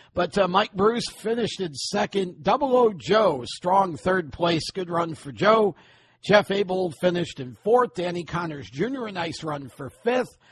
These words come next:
Tyler Thompson, Allison Slode, Brandon Bellinger, Michael Barnes, and Dave Danzer rounded out the top ten. And then we had Tim Snyder, Lou LeVay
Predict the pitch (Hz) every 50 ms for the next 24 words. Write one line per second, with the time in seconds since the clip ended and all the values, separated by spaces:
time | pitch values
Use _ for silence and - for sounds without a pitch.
0 | _ _ _ _ _ - 214 262 285 269 240 214 180 - 180 185 175 175 165 -
1 | 180 175 160 165 - - 170 190 214 226 214 - - 180 175 156 131 - - 160
2 | 156 160 156 156 151 131 110 156 180 208 226 196 190 185 170 143 - 175 190 226
3 | 240 226 196 165 104 156 160 143 156 151 156 175 214 233 - 190 156 135 107 107
4 | 156 180 202 208 208 202 190 135 165 160 151 131 139 165 190 214 214 147 120 147
5 | 160 180 208 202 175 - 151 135 117 - - - - - _ _ _ 147 165 180
6 | 208 214 190 180 175 180 185 - - 185 160 - - 180 185 202 - - - 160
7 | 165 170 175 170 175 156 - _ _ _ _ _ - 135 135 139 156 190 196 190
8 | 165 170 160 147 123 - 175 196 240 277 196 - 214 214 185 175 165 151 156 185
9 | 170 156 _ - 165 175 202 233 269 254 214 190 170 165 165 170 170